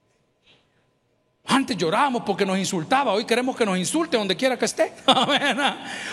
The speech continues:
"Padre mío, dinos algo, perro". <laughs> Hubiera dicho, pero que, amigo y hermano, es que el problema de tu renovación carismática o carismaniática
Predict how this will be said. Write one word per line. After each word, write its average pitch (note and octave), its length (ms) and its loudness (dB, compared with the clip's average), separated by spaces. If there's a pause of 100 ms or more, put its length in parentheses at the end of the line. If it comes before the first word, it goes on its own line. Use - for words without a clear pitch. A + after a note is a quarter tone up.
(100)
"Padre D4+ 340 4
mío, D4 300 0
dinos C#4+ 300 0
algo, C#4+ 340 0
perro". D#3 420 4 (180)
<laughs> D3 60 2
Hubiera C4 220 2
dicho, B3 320 0 (720)
pero C4 220 0
que, C#4 260 -6 (1000)
amigo A#3 380 -2
y G3+ 80 0
hermano, A#3+ 580 -2
es A3+ 100 2
que D4 100 0
el C4+ 80 2
problema C4 360 0
de B3 100 0
tu A#3+ 140 -2
renovación G#3 1080 -2
carismática B3 1080 0
o G3+ 100 0
carismaniática A#3+ 1160 0